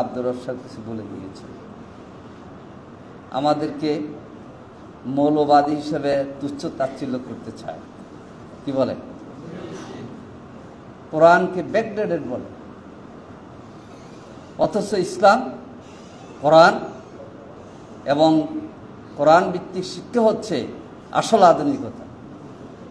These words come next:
জ্ঞান দুই ধরনের, একটা হচ্ছে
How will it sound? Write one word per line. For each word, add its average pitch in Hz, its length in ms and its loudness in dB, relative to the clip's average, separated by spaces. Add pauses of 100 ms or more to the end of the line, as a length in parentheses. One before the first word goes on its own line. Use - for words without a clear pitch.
(1400)
জ্ঞান 165 180 12 (120)
দুই 160 180 4
ধরনের, 147 340 4 (1900)
একটা 127 200 -6
হচ্ছে 165 180 -2